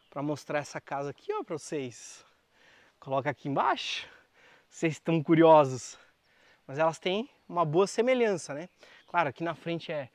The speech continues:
porta de vidro, de correr, enfim, janela de canto é aqui, né? Então vocês conseguem ter mais ou menos uma ideia. Mostrando aqui, ó, tá vendo? Qual vocês acharam mais bonita? Ah? E aí, valeu a pena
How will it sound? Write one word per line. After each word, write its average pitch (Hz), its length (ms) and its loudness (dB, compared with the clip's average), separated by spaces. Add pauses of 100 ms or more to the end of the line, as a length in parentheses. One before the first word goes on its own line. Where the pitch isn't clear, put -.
(240)
porta 143 560 -6
de 135 160 -8
vidro, 143 460 -4
de 123 140 -12
correr, 165 560 0
enfim, 165 380 -10 (320)
janela 139 300 -4
de 135 140 -10
canto 143 340 -6
é 165 60 -2
aqui, 175 640 -6
né? 143 220 -8 (580)
Então 131 160 -14
vocês - 180 -18
conseguem 147 440 -8
ter 151 300 -8 (120)
mais 139 200 -8
ou 147 60 -4
menos 143 240 -6
uma 147 160 -4
ideia. 143 400 -6 (560)
Mostrando 160 520 -4
aqui, 185 200 -6
ó, 147 80 -2
tá 139 120 -12
vendo? 160 280 -8 (1300)
Qual 139 160 -2
vocês 156 260 -6
acharam 156 360 -2
mais 156 220 -2
bonita? 151 500 -4 (600)
Ah? 196 280 0 (840)
E 202 100 10
aí, 247 180 12
valeu 175 460 10
a 247 100 12
pena 233 680 6